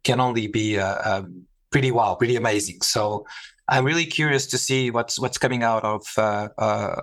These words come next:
of the usage of quantum technology, of quantum experts, um, uh, and into the financial industry. But I'm sure that, uh, algorithm, algorithm-wise, so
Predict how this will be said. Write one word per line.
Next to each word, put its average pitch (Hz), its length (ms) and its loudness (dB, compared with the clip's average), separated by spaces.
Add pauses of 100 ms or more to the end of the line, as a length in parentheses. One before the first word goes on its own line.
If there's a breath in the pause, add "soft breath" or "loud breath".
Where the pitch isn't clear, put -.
of 113 160 2
the 117 80 2
usage 120 440 0
of 110 140 0
quantum - 360 -2
technology, 107 760 0 (260 loud breath)
of - 180 -2
quantum 131 400 0
experts, - 760 -2 (320 soft breath)
um, 110 720 0 (120)
uh, 104 440 0
and 120 420 0
into 117 320 -2
the 120 80 2
financial 120 340 0
industry. 117 380 0
But 120 160 0
I'm 120 160 2
sure 143 560 0
that, 120 260 -2 (140)
uh, 113 320 0 (100)
algorithm, 131 640 0
algorithm-wise, 120 1040 0
so 110 380 0